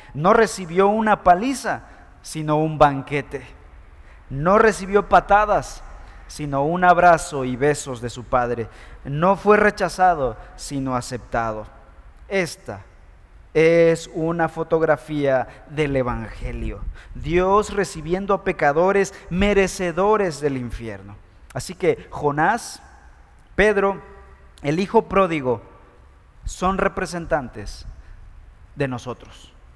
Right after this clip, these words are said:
Tú y yo somos representados por estos tres personajes,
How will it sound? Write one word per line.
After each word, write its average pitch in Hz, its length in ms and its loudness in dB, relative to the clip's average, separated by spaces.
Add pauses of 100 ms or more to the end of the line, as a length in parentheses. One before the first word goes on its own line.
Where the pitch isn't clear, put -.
(680)
Tú 196 360 0
y 185 120 -8
yo 117 240 -6 (480)
somos 175 400 -2
representados 151 800 -2
por 131 200 -4
estos 139 320 -8
tres 135 260 -4
personajes, 117 800 -12